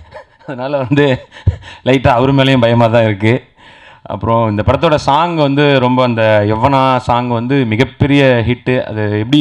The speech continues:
சிம்பிளா சொல்லணும்னா, நான் வந்து எப்போ கார்ல ஏறினாலும் வந்து அந்த பாட்டு தான், ரேடியோ on பண்ணாலே அந்த பாட்டு தான் ஓடிட்டு இருக்கும். நான் ஒரு நாலஞ்சு வாட்டி இந்த மாதிரி நடந்த உடனே பயங்கர ஷாக் ஆகி கேட்குறேன் டிரைவர்கிட்ட, இந்த மாதிரி, "எப்படிங்க எப்போ போட்டாலும் ஓடுதுன்னு?" "அது சீடிங்க அது."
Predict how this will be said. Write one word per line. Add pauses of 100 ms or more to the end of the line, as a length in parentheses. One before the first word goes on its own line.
(120)
சிம்பிளா
சொல்லணும்னா,
நான்
வந்து
எப்போ
கார்ல
ஏறினாலும்
வந்து
அந்த
பாட்டு
தான், (600)
ரேடியோ
on
பண்ணாலே
அந்த
பாட்டு
தான்
ஓடிட்டு
இருக்கும். (360)
நான்
ஒரு
நாலஞ்சு
வாட்டி
இந்த
மாதிரி
நடந்த
உடனே
பயங்கர (160)
ஷாக்
ஆகி
கேட்குறேன்
டிரைவர்கிட்ட,
இந்த
மாதிரி,
"எப்படிங்க
எப்போ
போட்டாலும்
ஓடுதுன்னு?"
"அது
சீடிங்க
அது."